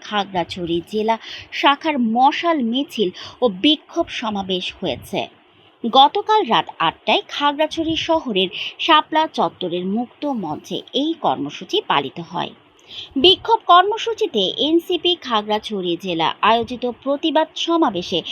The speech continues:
কেন্দ্রীয় সংগঠক মঞ্জিলা সুলতানা ঝুমা বলেন,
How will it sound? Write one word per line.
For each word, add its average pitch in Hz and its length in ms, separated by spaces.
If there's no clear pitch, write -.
কেন্দ্রীয় 196 440
সংগঠক 277 600
মঞ্জিলা 302 640
সুলতানা 202 640
ঝুমা 247 420
বলেন, 143 360